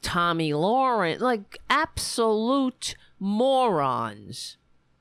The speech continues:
Evil, too. Evil little pricks. Like, who's that one we played? Uh, let's see. Oh, I can't remember his name. The one with the, they all look like Wolfie.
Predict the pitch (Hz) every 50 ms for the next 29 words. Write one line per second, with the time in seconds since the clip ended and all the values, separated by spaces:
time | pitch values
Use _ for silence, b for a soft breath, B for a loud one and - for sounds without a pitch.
0 | _ _ _ _ _ _ _ _ _ _ _ _ _ _ _ _ _ _ _ _
1 | - 269 311 311 311 247 175 151 120 85 - - - - 254 202 135 - - -
2 | _ _ - 233 240 254 262 269 233 254 254 254 254 247 226 214 214 220 208 214
3 | 208 208 - - - 233 202 131 - _ _ - - - - - - - _ _
4 | _ _ _ _ _ _ - - - 185 - _ _ _ - - - 175 170 190
5 | 208 320 466 523 - 523 508 - - - 226 214 202 180 180 190 185 - - 175
6 | 165 170 170 165 165 156 - - - 170 95 85 180 165 147 - - - - 107
7 | 76 82 135 - _ - - 147 139 123 135 - - - - - 120 117 113 117
8 | 117 110 107 113 - 110 107 110 107 117 123 _ _ _ b b b b b b
9 | b b b - 170 165 175 175 180 175 180 180 175 170 - - 160 156 147 98
10 | 175 214 220 - - 208 254 294 311 294 254 226 - - 190 185 175 156 139 131
11 | 127 139 165 202 214 208 - - 139 98 80 - - -